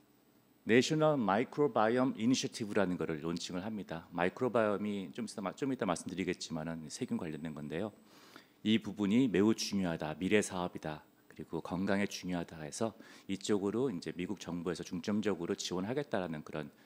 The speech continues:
어나운스먼트를 합니다. 이천십육 년 일이죠. 이분도 되게 관심이 많습니다. 그래서 지금 수년 동안 엄청나게 그 미생물에 대해서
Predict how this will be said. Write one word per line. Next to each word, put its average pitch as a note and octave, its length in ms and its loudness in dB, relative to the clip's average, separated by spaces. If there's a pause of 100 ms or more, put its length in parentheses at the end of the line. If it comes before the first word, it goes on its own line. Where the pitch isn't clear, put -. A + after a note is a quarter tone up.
(160)
어나운스먼트를 F2+ 880 -2
합니다. G2+ 440 -8 (120)
이천십육 G#2 680 -4
년 A2+ 180 2
일이죠. E2 360 -6 (1500)
이분도 D3+ 560 10
되게 A#2 160 6
관심이 A2 320 4
많습니다. F2 460 0
그래서 E2+ 260 -2
지금 G2 220 -6
수년 E3 340 -2
동안 G2 300 0
엄청나게 F#2+ 840 0
그 E2+ 160 -8
미생물에 A2 480 4
대해서 E2 500 -4